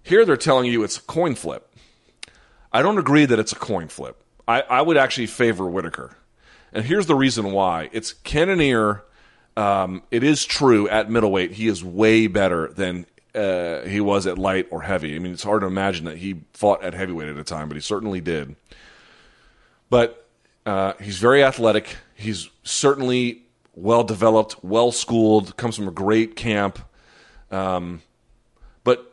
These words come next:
I think to the extent that you bring in an opponent that really is good about, uh, making use of angles, timing,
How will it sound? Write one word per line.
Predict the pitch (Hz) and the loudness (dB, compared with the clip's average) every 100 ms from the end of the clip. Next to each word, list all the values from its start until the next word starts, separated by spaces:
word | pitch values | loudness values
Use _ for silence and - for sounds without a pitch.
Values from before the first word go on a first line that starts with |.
| _ - | _ -6
I | 117 | -2
think | 110 120 - | -2 -4 -4
to | 160 | -4
the | 170 180 | -2 -2
extent | - - 139 131 | -2 0 0 0
that | |
you | 117 117 | -4 -4
bring | 98 120 120 | -2 0 0
in | 113 107 110 - _ | -2 -2 -4 -8 _
an | 107 | -6
opponent | 101 - 127 117 90 - _ - | -6 -2 0 2 0 -4 _ -12
that | 87 104 98 95 - | -4 -4 -4 -10 -14
really | 98 117 123 123 | -4 2 2 2
is | 110 | -2
good | 80 107 113 | -2 0 2
about, | 101 98 95 - _ _ _ _ - | 2 0 -2 -10 _ _ _ _ -10
uh, | 87 87 87 85 | -6 -4 -4 -4
making | 104 107 110 | -4 -4 -4
use | 104 110 101 | -2 -2 -4
of | 80 | -8
angles, | 107 101 101 98 98 - - _ | -4 -4 -2 -2 -2 -4 -12 _
timing, | - 113 101 101 95 92 | -6 -2 0 0 -4 -6